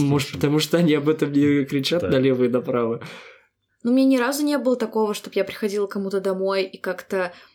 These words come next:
Speaker 3: интерьер квартиры влиял на мое восприятие этого человека, но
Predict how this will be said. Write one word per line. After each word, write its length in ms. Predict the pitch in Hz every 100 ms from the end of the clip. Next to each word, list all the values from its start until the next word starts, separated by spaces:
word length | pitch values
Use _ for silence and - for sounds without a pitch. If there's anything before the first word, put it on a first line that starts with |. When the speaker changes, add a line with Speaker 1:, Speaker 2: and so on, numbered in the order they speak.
| _
Speaker 3:
интерьер 540 | - 196 - 196 196 196
квартиры 580 | - 190 190 208 202 190
влиял 400 | 185 185 185 185
на 60 |
мое 260 | 185 180 185
восприятие 600 | 180 - 185 233 - 285
этого 140 | 247
человека, 720 | 196 - 190 185 185 175 165 - _ - _ -
но 380 | 202 196 175